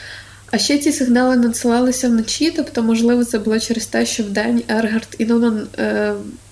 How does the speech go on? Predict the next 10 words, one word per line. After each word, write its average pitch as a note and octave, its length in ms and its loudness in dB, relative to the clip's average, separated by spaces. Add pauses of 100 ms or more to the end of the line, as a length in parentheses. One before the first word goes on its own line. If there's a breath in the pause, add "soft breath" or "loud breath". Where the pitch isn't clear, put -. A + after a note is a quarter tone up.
(500 loud breath)
їм A#3+ 120 6
було A#3 200 6
занадто A#3 360 2
некомфортно A3 920 0
подавати G#3 480 -2
сигнали G3+ 800 0
в G3 200 -8
гарячому F#3+ 1040 -2
металевому G3 680 0
літаку, G3+ 480 -4